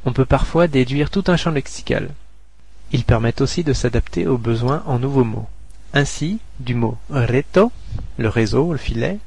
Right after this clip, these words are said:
on a extrait le mot ret pour former tout un ensemble de mots liés à Internet.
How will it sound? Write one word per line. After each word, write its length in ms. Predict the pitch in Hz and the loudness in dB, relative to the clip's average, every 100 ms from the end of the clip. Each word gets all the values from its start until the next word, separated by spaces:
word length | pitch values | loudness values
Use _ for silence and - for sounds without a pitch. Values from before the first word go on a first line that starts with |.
| - | -8
on 160 | 139 123 | -2 2
a 40 | |
extrait 360 | 131 - - 180 | 2 0 0 2
le 140 | 135 | 4
mot 240 | 127 147 185 - | 2 -2 -4 -6
ret 320 | 127 117 170 - - - - - - - - - | -2 2 2 0 -8 -12 -14 -12 -12 -10 -12 0
pour 160 | - - | 2 6
former 320 | 156 147 170 | 6 6 4
tout 160 | - 180 | 4 4
un 120 | 175 | 4
ensemble 480 | 156 139 175 170 131 | 2 2 2 4 4
de 100 | 123 | 6
mots 180 | 120 123 | 4 4
liés 360 | 120 135 165 139 | 4 4 4 2
à 100 | 127 | 0
Internet. 540 | 120 120 110 113 - | 2 0 -2 -2 0